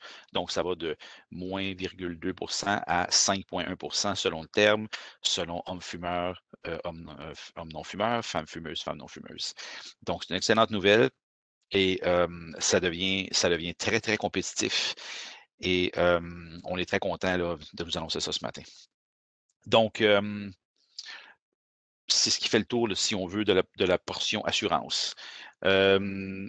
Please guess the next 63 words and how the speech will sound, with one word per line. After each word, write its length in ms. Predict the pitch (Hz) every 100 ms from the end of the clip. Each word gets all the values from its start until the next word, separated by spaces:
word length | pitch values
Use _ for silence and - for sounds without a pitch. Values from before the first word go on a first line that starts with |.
| -
ça 260 | - - 104
se 120 | 95
veut 100 | 101
pas 160 | - 117
une 80 |
présentation 460 | 101 101 95 - 117
sur 100 | 107
les 80 | 104
produits 260 | 101 98
ce 80 | 110
matin, 200 | 98 151
donc 100 | 143
je 60 | -
ne 40 |
passerai 200 | 104 -
pas 100 | 123
plus 140 | 123 113
de 80 |
temps 160 | 107 98
que 60 | -
ça, 120 | 147
mais 100 | 127
bien 160 | 101
sûr, 180 | 95 -
je 60 | 98
vous 120 | 95
invite 240 | 87 92
à 40 | 95
nous 140 | 85
écrire 240 | 87 95 87
un 60 |
courriel 480 | 85 80 85 90 95 - - - _ _
à 260 | 85 85 85 76
Alexandre 380 | 85 82 87 78
et 80 | 80
moi, 260 | 80 85 -
euh, 80 | 80
au 120 | 90
besoin. 320 | 82 85 95 113 -
Au 120 | - 113
niveau 180 | 110
des 80 | 160
règles 140 | 120 113
de 60 |
transition, 600 | - 110 104 - 131 143
là, 220 | 131 123 -
assez 220 | - 113
simple, 400 | - 123 139 -
on 60 | 107
va 100 | 104
vous 80 |
donner 200 | 101 104
le 120 | 110 95
meilleur 340 | 95 95 98
des 160 | 92 85
deux 160 | 87
deals, 240 | 80 87 82
là. 100 | 73
Si 200 | - 98
jamais 520 | 90 104 101 104 104
il 100 | 92
y 120 | 92
avait 380 | 85 87 92